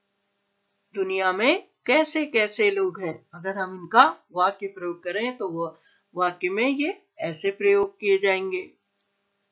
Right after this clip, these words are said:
फिर है मिलते जुलते अर्थ वाले युग्म शब्द, ये लगभग एक से लगते हैं। आदर और सत्कार जैसे दिया है, दोनों शब्द एक से लग रहे हैं,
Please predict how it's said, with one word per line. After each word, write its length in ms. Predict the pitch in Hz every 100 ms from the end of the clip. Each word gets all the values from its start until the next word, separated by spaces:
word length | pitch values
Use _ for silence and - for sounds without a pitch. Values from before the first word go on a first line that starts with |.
| _ _ _ _ -
फिर 200 | 294 302
है 420 | 302 330 349 _ _ _ _ _ _ _ _ _ _ _ _ _ _ _ 180
मिलते 580 | 185 233 254 - 311 330
जुलते 420 | 277 277 262 277
अर्थ 320 | 285 277 277
वाले 340 | 277 269 277 285
युग्म 440 | 262 262 269 277
शब्द, 360 | 269 277 - - _ _ _ _ _ _ _ _ _ -
ये 340 | 196 196 - _ _ _ _ _ _ -
लगभग 440 | 202 233 277 294
एक 240 | 262 202 -
से 100 | 285
लगते 320 | 233 - 208
हैं। 360 | 233 285 440 _ _ -
आदर 380 | 233 220 247
और 140 | 226 226
सत्कार 520 | - - - 196 214
जैसे 280 | 190 196 180
दिया 220 | 160 175
है, 80 | 208
दोनों 320 | 208 202 214
शब्द 280 | 220 202 196
एक 180 | 175 -
से 120 | 208
लग 200 | 175 170
रहे 120 | 190
हैं, 260 | 254 302